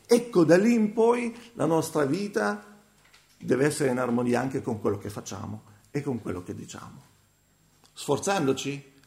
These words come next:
Assolutamente no, lasciando operare lo Spirito Santo nei nostri cuori. Infatti Giacomo combatte che cosa nella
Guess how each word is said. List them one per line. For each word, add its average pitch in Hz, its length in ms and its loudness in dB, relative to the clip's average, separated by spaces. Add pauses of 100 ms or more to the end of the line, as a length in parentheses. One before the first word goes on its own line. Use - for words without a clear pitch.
(120)
Assolutamente 113 760 -6
no, 98 220 -8 (180)
lasciando 139 960 -4 (400)
operare 110 460 -2
lo 101 100 -2
Spirito 104 400 -6
Santo 101 260 -10
nei 95 100 -10
nostri 95 380 -12
cuori. - 340 -18 (1300)
Infatti 165 440 2
Giacomo 143 800 4 (180)
combatte 185 640 8
che 175 160 2
cosa 139 320 6
nella 101 500 4